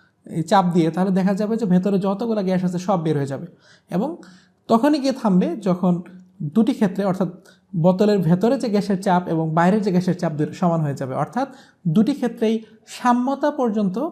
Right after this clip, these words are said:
এটা কাজ করে। তাহলে আমরা বুঝতে পারলাম যে গ্যাসের ব্যাপন এবং অনুব্যাপনের মাঝখানে বেশ কিছু সংখ্যক সাদৃশ্য রয়েছে। এবার যদি আমরা বৈসাদৃশ্যের ব্যাপারটা বলি, তাহলে আমরা দেখতে পাবো যে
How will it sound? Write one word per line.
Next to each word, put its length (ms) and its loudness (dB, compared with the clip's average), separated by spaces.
এটা 460 -4
কাজ 200 -2
করে। 200 -10
তাহলে 200 2
আমরা 140 2
বুঝতে 280 -2
পারলাম 320 -2
যে 100 -4
গ্যাসের 440 -2
ব্যাপন 360 2
এবং 240 2
অনুব্যাপনের 540 0
মাঝখানে 460 0
বেশ 260 2
কিছু 220 -2
সংখ্যক 500 0
সাদৃশ্য 460 -2
রয়েছে। 260 -4
এবার 180 0
যদি 120 0
আমরা 200 0
বৈসাদৃশ্যের 600 2
ব্যাপারটা 380 0
বলি, 280 -2
তাহলে 220 2
আমরা 140 -2
দেখতে 220 0
পাবো 380 -2
যে 460 -4